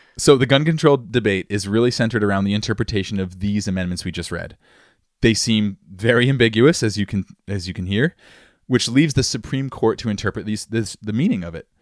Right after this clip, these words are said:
So the argument around whether the right sits with all individuals in the United States or strictly with militia organizations like the National Guard,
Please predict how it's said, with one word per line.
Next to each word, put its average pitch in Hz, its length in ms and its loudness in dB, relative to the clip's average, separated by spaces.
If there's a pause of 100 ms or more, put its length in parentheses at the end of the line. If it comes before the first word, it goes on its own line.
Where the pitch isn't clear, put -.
(220)
So - 140 2
the 123 120 4
argument 143 280 4
around 117 300 0
whether 120 320 4
the 113 80 2
right 101 340 -2
sits - 300 -2
with 131 160 0
all 110 180 0
individuals 107 480 0
in 101 60 -4
the 95 40 -2
United 98 280 -2
States 95 260 -2
or 98 80 -10
strictly 123 400 -4
with 113 180 0
militia 107 280 -4
organizations 101 600 -4
like 90 140 -8 (160)
the 101 80 -6
National 98 340 0
Guard, 87 300 -6